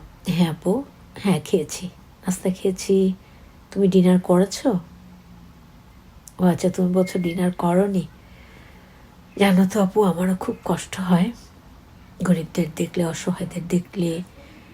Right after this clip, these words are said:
আহ, কত মানুষ আছে একবেলা খেতে পায় না,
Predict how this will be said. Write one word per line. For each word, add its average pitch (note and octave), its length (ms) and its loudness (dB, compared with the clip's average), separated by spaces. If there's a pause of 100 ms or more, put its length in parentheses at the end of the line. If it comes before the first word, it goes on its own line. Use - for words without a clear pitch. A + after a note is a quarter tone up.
(480)
আহ, E3+ 320 0 (340)
কত - 180 -2
মানুষ A3 520 0
আছে F#3+ 320 -2
একবেলা F#3 440 -2
খেতে F3+ 340 -2
পায় F3 280 -2
না, F3 340 0